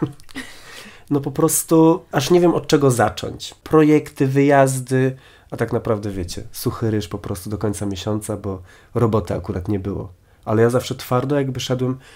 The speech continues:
w propagandę sukcesu, no bo o to chodzi po rozstaniu. To jest ten cytat Samanty,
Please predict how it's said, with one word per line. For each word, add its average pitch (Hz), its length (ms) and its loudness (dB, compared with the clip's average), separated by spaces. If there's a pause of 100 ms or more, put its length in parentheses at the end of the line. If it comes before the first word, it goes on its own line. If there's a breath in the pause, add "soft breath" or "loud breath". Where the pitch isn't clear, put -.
(120)
w - 80 -20
propagandę 123 480 0
sukcesu, - 640 -4
no 127 120 0
bo 135 420 2 (520 soft breath)
o 147 80 -2
to 147 120 0
chodzi 143 300 0
po 120 120 -2
rozstaniu. 104 640 -4
To - 80 -6
jest 127 140 -6
ten 135 180 0
cytat 139 380 0
Samanty, 131 640 0